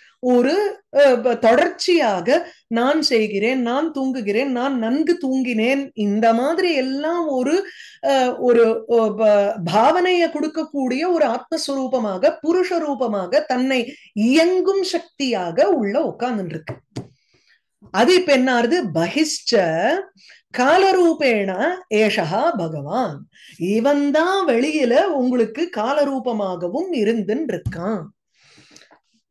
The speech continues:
சமன்வேதி ஏஷஹா சத்வானாம், சத்வானாம்ங்கிறச்சு சர்வ பிராணினாம் அந்தஹா. ஏஷஹா பகவான், ஏஷஹா பகவான் ஆத்மமாயையா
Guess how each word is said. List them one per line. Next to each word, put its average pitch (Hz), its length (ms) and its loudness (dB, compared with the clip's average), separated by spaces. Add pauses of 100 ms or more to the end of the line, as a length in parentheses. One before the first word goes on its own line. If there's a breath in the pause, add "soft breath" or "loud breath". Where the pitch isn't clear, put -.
(220)
சமன்வேதி 226 840 2
ஏஷஹா 220 680 0 (360)
சத்வானாம், 233 800 -2 (100)
சத்வானாம்ங்கிறச்சு 254 840 -2
சர்வ 254 380 -2 (100)
பிராணினாம் 254 580 2
அந்தஹா. 214 440 -2 (760 loud breath)
ஏஷஹா 247 640 2
பகவான், 208 520 0 (560 loud breath)
ஏஷஹா 262 600 2
பகவான் 190 720 -2
ஆத்மமாயையா 269 1120 0